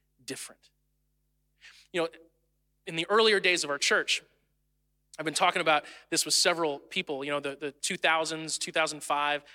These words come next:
whatever. What do you even call that decade? What do you call two thousand to two thousand nine? Like, I don't even know. Does anyone know? No one knows. Okay,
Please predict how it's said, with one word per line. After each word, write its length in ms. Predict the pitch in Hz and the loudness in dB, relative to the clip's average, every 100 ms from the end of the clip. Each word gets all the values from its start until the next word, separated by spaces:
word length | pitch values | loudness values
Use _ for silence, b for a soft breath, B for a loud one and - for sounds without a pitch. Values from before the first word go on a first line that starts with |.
| B | B
whatever. 200 | 214 254 226 | 0 0 0
What 100 | 359 | -2
do 60 | |
you 80 | 427 | 0
even 140 | 294 | 0
call 300 | - - 208 | 0 2 2
that 200 | 165 127 | 2 -2
decade? 340 | 147 139 113 104 | -6 -6 -10 -4
What 80 | 285 | -2
do 40 | |
you 80 | 311 | 0
call 180 | 277 233 | 2 0
two 160 | 240 | -2
thousand 380 | 226 196 196 170 | 0 0 0 -4
to 60 | 156 | -8
two 140 | 180 | -6
thousand 380 | 170 156 147 139 | -2 -2 -2 -8
nine? 220 | 127 113 - | -12 -14 -14
Like, 140 | 139 160 | -4 0
I 40 | |
don't 80 | 190 | 0
even 180 | 156 143 | -2 -8
know. 160 | 117 - _ _ _ _ _ _ | -14 -18 _ _ _ _ _ _
Does 80 | 165 | 0
anyone 240 | 226 214 | 2 2
know? 280 | 175 202 247 _ _ _ _ _ _ _ _ _ | 2 0 -2 _ _ _ _ _ _ _ _ _
No 100 | 175 | -2
one 120 | 175 | 0
knows. 260 | 165 147 - _ | -2 -2 -6 _
Okay, 280 | 175 214 | -2 0